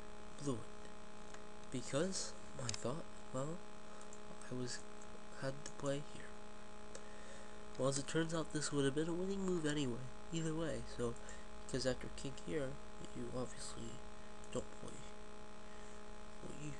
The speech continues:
this works too, but I was gonna say you obviously don't play king here, because knight to E three, and the knight escapes. But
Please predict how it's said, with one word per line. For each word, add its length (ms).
this 240
works 480
too, 320
but 140
I 40
was 120
gonna 180
say 280
you 260
obviously 540
don't 220
play 200
king 180
here, 300
because 540
knight 220
to 60
E 160
three, 180
and 100
the 80
knight 220
escapes. 640
But 200